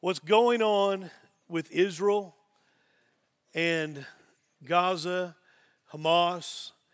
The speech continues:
we have to have a biblical understanding of this. And I, a-, a-, as much as I wanna just sit up here and talk about everything else, other than that, we've got to know,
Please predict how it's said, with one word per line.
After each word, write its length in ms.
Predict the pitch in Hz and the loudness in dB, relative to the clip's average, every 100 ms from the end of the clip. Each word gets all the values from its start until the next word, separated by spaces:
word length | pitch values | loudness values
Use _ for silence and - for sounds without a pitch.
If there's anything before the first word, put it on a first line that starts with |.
| _ _ _ 143 151 | _ _ _ -20 -10
we 300 | 202 226 180 | -6 -4 -4
have 360 | 147 180 170 | 0 0 0
to 60 | 165 | -4
have 200 | 156 151 | -2 -2
a 60 | 143 | -4
biblical 600 | 147 143 147 147 135 107 _ _ _ _ _ _ _ _ _ - | -10 -10 -10 -6 -8 -10 _ _ _ _ _ _ _ _ _ -6
understanding 760 | 165 147 131 - 147 143 135 | -4 -4 -10 -8 -6 -6 -10
of 140 | 127 117 | -14 -10
this. 360 | 131 127 - | -10 -10 -12
And 140 | 131 131 | -12 -12
I, 140 | 143 - - - _ - | -14 -18 -20 -20 _ -12
a-, 60 | 151 | -10
a-, 360 | - 156 165 | -6 -4 -2
as 220 | 160 143 | -4 -4
much 400 | 165 202 233 170 | -2 -2 -2 -6
as 220 | 190 156 - | -10 -10 -6
I 140 | 170 | -2
wanna 300 | 202 196 185 | 0 0 -4
just 260 | 165 175 - | -6 -8 -4
sit 160 | 202 190 | -4 -4
up 160 | 185 | -4
here 220 | 196 196 | -4 -4
and 100 | 165 | -4
talk 240 | 180 185 180 | -6 -6 -4
about 240 | 180 180 | 0 2
everything 460 | 185 180 - 180 170 | 0 -4 -6 -6 -2
else, 240 | 180 160 | -2 -2
other 240 | 180 208 220 | -6 -4 -4
than 200 | 214 208 | -4 0
that, 320 | 214 214 208 _ _ _ _ _ _ _ _ _ _ _ _ _ _ _ - 147 | 0 0 -2 _ _ _ _ _ _ _ _ _ _ _ _ _ _ _ -20 -14
we've 360 | 165 240 220 156 | -6 -4 -4 0
got 360 | 220 226 - | 2 2 -4
to 100 | 185 | -10
know, 640 | 180 175 196 208 180 160 | -8 -2 0 2 0 -2